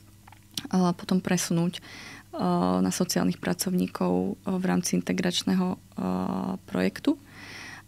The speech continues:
A tí s týmito ľuďmi potom intenzívne pracujú a sú s nimi intenzívne aj v kontakte, aj po tom, čo im nájdu nejaké bývanie.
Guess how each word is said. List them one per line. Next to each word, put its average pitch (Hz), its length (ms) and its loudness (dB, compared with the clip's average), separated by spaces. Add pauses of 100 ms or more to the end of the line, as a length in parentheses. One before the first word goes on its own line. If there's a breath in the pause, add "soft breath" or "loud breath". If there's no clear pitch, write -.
A 190 160 2 (800)
tí 190 240 4
s - 100 -4
týmito 180 360 2
ľuďmi 180 340 2
potom 180 400 0
intenzívne 180 640 2
pracujú 185 880 2
a 185 80 -2
sú 180 240 0
s - 80 -2
nimi 180 320 4
intenzívne 185 720 2
aj - 40 -2
v - 100 -12
kontakte, 185 560 0 (100)
aj 180 400 2
po - 140 -4
tom, 180 200 0
čo 180 200 -2
im - 280 0
nájdu 180 460 0
nejaké 190 260 -4
bývanie. 190 540 -2